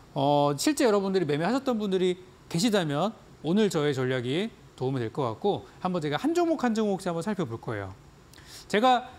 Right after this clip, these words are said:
일 강과 이 강을 통해서 여러분께 제시해드렸던 거 한번 살짝만 리마인드를 한번 해보면은 제가 안 좋다고 한 상한가와 좋다고 했던 상한가가 분명히 있을 거예요. 그중에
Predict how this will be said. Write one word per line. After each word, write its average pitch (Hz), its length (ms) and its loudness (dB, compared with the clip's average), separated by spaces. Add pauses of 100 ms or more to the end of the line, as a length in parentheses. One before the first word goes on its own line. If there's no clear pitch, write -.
(200)
일 311 180 2
강과 294 340 4
이 156 120 0
강을 214 260 2
통해서 196 300 -2
여러분께 175 600 0 (200)
제시해드렸던 165 680 -2
거 180 300 0 (360)
한번 226 300 2
살짝만 285 440 -2
리마인드를 170 440 0
한번 165 200 -4
해보면은 180 560 -2 (520)
제가 226 460 0
안 196 220 0
좋다고 262 460 0
한 254 180 2
상한가와 220 920 2 (300)
좋다고 247 640 0
했던 226 400 -2
상한가가 208 880 0 (100)
분명히 165 280 0
있을 143 140 -4
거예요. 104 300 -4 (580)
그중에 226 440 0